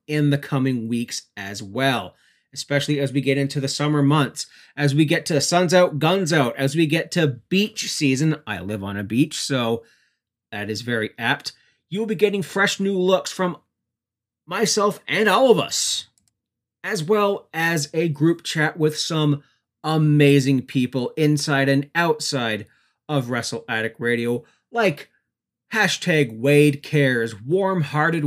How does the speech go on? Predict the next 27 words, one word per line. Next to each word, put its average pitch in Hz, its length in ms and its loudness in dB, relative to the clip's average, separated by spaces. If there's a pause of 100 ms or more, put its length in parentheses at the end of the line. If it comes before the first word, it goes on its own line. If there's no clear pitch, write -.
Wade, 151 400 4
Quarantine 165 960 -2
Gene 151 440 0
himself, 160 680 2
Wade, 147 560 2 (920)
and 160 360 0 (120)
Kavita, 175 880 0 (320)
and 135 400 -2
so 143 720 -2
many 123 480 -4
more. 127 480 -4 (240)
Get 220 180 -4
to 226 140 0
know 226 240 0
us 202 300 -2
on 185 200 -2
a 196 100 -4
personal 170 640 -6
level 151 480 0
and 135 340 0 (440)
laugh 180 300 0
with 170 160 -2
us 156 220 0
and 139 120 -2
share 160 340 0
memes 156 600 4
and 131 340 0